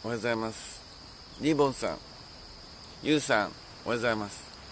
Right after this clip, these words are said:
ですから、えー、私たちは、えー、聖霊によって、聖霊様によって悪霊を追い出す必要があります。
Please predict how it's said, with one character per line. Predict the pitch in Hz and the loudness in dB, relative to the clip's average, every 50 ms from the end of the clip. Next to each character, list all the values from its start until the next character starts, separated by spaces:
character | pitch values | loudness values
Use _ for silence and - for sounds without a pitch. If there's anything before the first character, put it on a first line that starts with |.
| - - - - - - - - - - - - - | -14 -14 -14 -14 -14 -14 -14 -14 -14 -14 -14 -6 2
で | - 160 | 4 6
す | - - | 8 8
か | 165 139 | 10 8
ら、 | 123 - - - - - - - - - - - - | 8 6 4 -2 -14 -14 -14 -14 -14 -14 -12 -8 -4
え | 98 104 95 80 67 - - | -4 -2 -2 -2 -4 -4 -6
ー、 | - - - - - | -10 -14 -10 -6 -4
私 | 127 - 165 151 | 0 0 2 2
た | - 127 | 2 0
ち | - - 123 | 0 2 4
は、 | 120 127 127 117 - - - - - - - - - - | 8 8 8 8 8 4 -4 -14 -16 -16 -14 -14 -14 -10
え | - | -8
ー、 | 98 87 76 - - - - - - - | -8 -8 -8 -8 -10 -12 -14 -14 -10 -4
聖 | - - - 175 180 180 | 0 6 8 10 10 12
霊 | 185 185 175 | 12 12 10
に | 170 | 10
よ | 170 165 | 10 8
っ | 156 | 6
て、 | - - - - - - - - - - - - - - - - - - - - - - - - - - - - - - - - - - | 4 0 -8 -8 -8 -10 -14 -14 -14 -14 -14 -14 -14 -14 -14 -14 -14 -14 -14 -16 -16 -16 -16 -14 -14 -14 -14 -14 -14 -14 -16 -14 -10 -4
聖 | - - - 180 170 | 0 4 8 10 10
霊 | 165 180 | 10 10
様 | 156 175 175 170 165 | 10 10 8 8 8
に | 160 | 8
よ | 156 151 | 6 4
っ | |
て | - - 160 - | 4 6 6 8
悪 | - 131 127 - 147 | 8 6 6 6 8
霊 | 143 147 143 | 8 10 10
を | 135 120 92 | 10 8 6
追 | 120 | 6
い | 135 | 4
出 | 127 143 131 | 4 4 4
す | - - 117 | 4 2 2
必 | - - - 110 | 0 0 0 2
要 | 107 101 | 2 4
が | 101 101 | 4 2
あ | 95 | 0
り | 92 | 0
ま | 90 92 92 | -2 -4 -6
す。 | 90 - - - - - | -6 -6 -4 -4 -6 -6